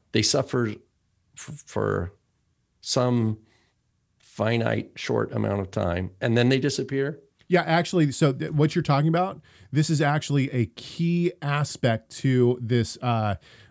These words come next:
Speaker 2: or reth-, or what is it called? Uh, yeah, rethinking hell dot com. They base all of their arguments on this idea that Gehenna is actually a place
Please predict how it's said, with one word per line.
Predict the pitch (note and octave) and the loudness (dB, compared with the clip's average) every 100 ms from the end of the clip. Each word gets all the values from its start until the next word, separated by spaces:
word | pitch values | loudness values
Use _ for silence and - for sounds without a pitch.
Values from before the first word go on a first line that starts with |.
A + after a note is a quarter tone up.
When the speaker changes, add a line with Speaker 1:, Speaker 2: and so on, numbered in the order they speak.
| - | -4
Speaker 2:
or | G#2+ | 0
reth-, | G#2+ C#3+ - C#3 | 4 2 2 2
or | A#2 G#2+ | 2 2
what | G2+ G#2+ A2 | 0 0 0
is | A2 | 0
it | A#2+ | -4
called? | G#2+ G#2+ G#2+ G#2 | 0 2 2 2
Uh, | G2+ | 0
yeah, | G2 G2+ | 0 0
rethinking | F#2+ C#3+ D#3+ C3 A2+ | 2 2 2 0 2
hell | A2+ B2 | 2 2
dot | A#2+ G#2+ | 2 0
com. | - A2 B2 D3+ - - - | 0 0 0 -2 -8 -20 -10
They | A#2 D#3 | 2 4
base | C3+ G2 D3 E3+ - | 4 2 2 2 0
all | D3 C#3+ D#3 | 2 4 4
of | C3+ | 4
their | B2 | 2
arguments | B2+ D3+ C3+ A2+ - | 2 2 4 2 0
on | B2 A#2+ | 0 0
this | A#2 | 2
idea | A2+ A2 F#2+ C#3+ B2+ G#2+ | 2 2 2 2 2 2
that | F#2 A2 A2 G#2 | 2 0 0 -4
Gehenna | A#2 B2+ - E3+ D#3 | 2 2 4 2 2
is | C3 A#2+ - | 2 -2 -2
actually | C3 C3+ - C3+ B2+ A#2+ | -2 -4 -4 -2 0 0
a | B2 A#2+ | 0 -2
place | - - E3+ A2 A2+ - | -2 -2 2 2 0 -6